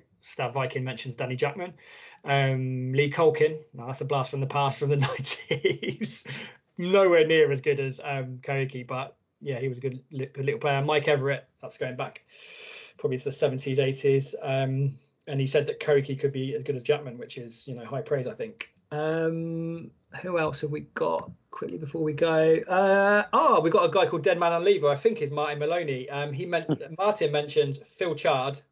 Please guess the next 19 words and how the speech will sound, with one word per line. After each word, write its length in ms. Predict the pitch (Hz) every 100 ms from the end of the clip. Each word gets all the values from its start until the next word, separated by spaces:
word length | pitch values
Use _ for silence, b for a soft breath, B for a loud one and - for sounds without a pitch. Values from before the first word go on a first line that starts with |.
| -
my 100 | 127
lord. 260 | 123 143 - b b b b b
Um, 480 | 147 139 139 135 139 - _ _ _ _ _ _
Jonesy 360 | 147 208 147 147
Davies, 640 | 156 156 147 151 - - 160
I'd 100 | 160
imagine 260 | 180 156
that 100 | 151
Phil 180 | 147 156
Neal 160 | 147 139
played 200 | 143 135
there 100 | 131
too 200 | 147 131
for 80 |
a 40 | 139
period 200 | 139 131
at 60 |
least. 300 | 139 135 131
Nobody 360 | 147 139 135 135